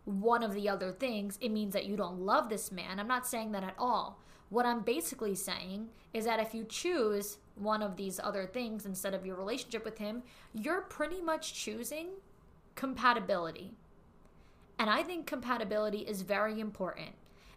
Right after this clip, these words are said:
And I think when it comes to careers and money and lifestyles and relationships, being compatible in those areas is extremely important and just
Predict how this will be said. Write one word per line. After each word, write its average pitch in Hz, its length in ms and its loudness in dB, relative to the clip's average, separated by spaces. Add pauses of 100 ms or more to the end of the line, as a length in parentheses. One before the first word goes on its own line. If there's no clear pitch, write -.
And 226 120 4
I 330 140 4
think 262 240 -2
when 226 140 4
it 247 120 -2
comes 262 360 0
to 247 240 -2
careers 214 880 0 (480)
and 202 240 2
money 247 460 2 (500)
and 196 160 2
lifestyles 254 960 6
and 233 160 0
relationships, 220 760 0
being 392 320 -2
compatible 247 640 2
in 277 160 0
those 294 200 2
areas 294 500 0 (300)
is 247 180 8 (140)
extremely 392 800 0
important 240 560 2 (560)
and 233 260 4
just 349 460 6